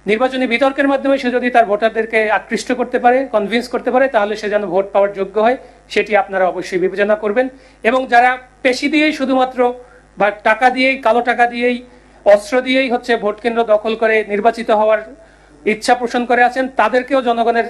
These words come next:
তাদের চেহারাটা, তাদের কথাবার্তাও জনগণের কাছে একই বৈঠকের মাধ্যমে স্পষ্ট করতে হবে, যাতে জনগণ তাদের সিদ্ধান্তটা নিতে পারে। আমাদের দলের পরবর্তী বিষয়গুলো আমি আমাদের সিনিয়র যুগ্ম সদস্য সচিব জনাব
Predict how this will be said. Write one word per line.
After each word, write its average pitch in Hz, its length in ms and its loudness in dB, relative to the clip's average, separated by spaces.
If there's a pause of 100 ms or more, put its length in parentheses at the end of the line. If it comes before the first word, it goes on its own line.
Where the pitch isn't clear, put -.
(160)
তাদের 233 260 0
চেহারাটা, 233 460 2
তাদের 214 300 0
কথাবার্তাও 220 500 0
জনগণের 208 440 0
কাছে 240 300 0 (320)
একই 233 240 2
বৈঠকের 226 400 -2
মাধ্যমে 220 380 0
স্পষ্ট - 360 -4
করতে 208 240 -4
হবে, 226 120 0
যাতে 202 220 -2
জনগণ 190 420 0 (300)
তাদের 180 200 0
সিদ্ধান্তটা 165 520 -2
নিতে 139 220 -8
পারে। 123 220 -10 (480)
আমাদের 196 500 0
দলের 196 240 2
পরবর্তী 214 480 -2
বিষয়গুলো 208 500 -2
আমি 190 300 -4 (420)
আমাদের 180 260 0
সিনিয়র 196 380 0
যুগ্ম 185 240 -4
সদস্য 185 360 -6
সচিব 196 300 -2
জনাব 175 260 0